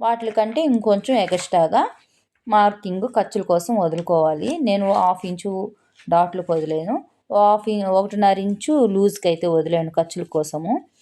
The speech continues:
ఇప్పుడైతే హైట్‌కి అంతా రౌండ్గా పెట్టుకొని రౌండ్గా నెక్ కటింగ్ చేసేసుకోవాలి. ఇలాగా లూజ్ ఎంత ఉందో ఆర్మ్ రౌండ్ కూడా అంతే ఉంటే బ్లౌజ్ కరెక్ట్గా ఫిట్టింగ్ వస్తుంది, కుట్టేటప్పుడు కూడా కరెక్ట్గా వస్తుంది, ప్లస్ మార్క్ అయితే వచ్చేస్తుంది.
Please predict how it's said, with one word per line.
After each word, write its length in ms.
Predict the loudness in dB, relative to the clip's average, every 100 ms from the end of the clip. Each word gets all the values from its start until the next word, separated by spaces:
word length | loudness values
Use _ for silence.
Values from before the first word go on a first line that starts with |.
| _ _
ఇప్పుడైతే 380 | -8 -2 0 0
హైట్‌కి 540 | -2 0 -2 -4 -4 -2
అంతా 360 | 0 -2 0 2
రౌండ్గా 380 | 4 2 0 -2
పెట్టుకొని 520 | -2 -4 -4 -4 -2 -4 -8 _ _ -14
రౌండ్గా 360 | -10 -6 -2 0
నెక్ 280 | 0 -4 _
కటింగ్ 360 | -2 -2 -6
చేసేసుకోవాలి. 800 | -6 -6 -8 -8 -6 -4 -4 -6 -8 -10 _ _ -14
ఇలాగా 440 | -6 -2 0 -2 -4 -8 _ _ _
లూజ్ 280 | -8 -4 -2
ఎంత 260 | -2 -2 -2
ఉందో 300 | -2 -2 0 0 2
ఆర్మ్ 240 | 2 2
రౌండ్ 240 | 2 0 0
కూడా 160 | 0
అంతే 260 | 0 -2 -4
ఉంటే 280 | -6 -6 -6 -6 -8 _
బ్లౌజ్ 360 | -4 0 2 0
కరెక్ట్గా 520 | -2 -2 -2 -8 -6
ఫిట్టింగ్ 420 | -6 -6 -10 -8 -6
వస్తుంది, 420 | -8 -12 -10 -8 -8
కుట్టేటప్పుడు 560 | -8 -4 0 0 0 -4
కూడా 160 | -4
కరెక్ట్గా 520 | -2 -4 -4 -6 0 2
వస్తుంది, 440 | 0 -4 -12 -8 -4
ప్లస్ 280 | -2 -2 -2
మార్క్ 240 | -4 0
అయితే 160 | -2 -2
వచ్చేస్తుంది. 720 | -4 -2 -4 -6 -8 -10 -6